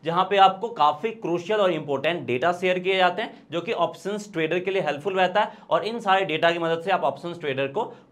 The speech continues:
प्रॉफिटेबल बना सकते हैं, अपने ऑप्शंस ट्रेडर को प्रॉफिटेबल बना सकते हैं। इतना ही नहीं, इसके अलावा अगर हम बात करें तो हमारे तरफ से यहाँ पे जो आपका इंट्राडे ट्रेडिंग स्ट्रेटजी कोर्स है, ये कोर्स भी आपका टू ट्रिपल नाइन का ये कोर्स भी आपको बिल्कुल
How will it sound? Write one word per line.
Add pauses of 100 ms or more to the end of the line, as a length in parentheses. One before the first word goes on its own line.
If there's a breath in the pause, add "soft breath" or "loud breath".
प्रॉफिटेबल
बना
सकते
हैं,
अपने
ऑप्शंस
ट्रेडर
को
प्रॉफिटेबल
बना
सकते
हैं।
इतना
ही
नहीं, (300 loud breath)
इसके
अलावा
अगर
हम
बात
करें (500 soft breath)
तो
हमारे
तरफ
से (440)
यहाँ
पे
जो
आपका (100)
इंट्राडे
ट्रेडिंग
स्ट्रेटजी
कोर्स
है, (240 loud breath)
ये
कोर्स
भी
आपका
टू
ट्रिपल
नाइन
का
ये
कोर्स
भी
आपको
बिल्कुल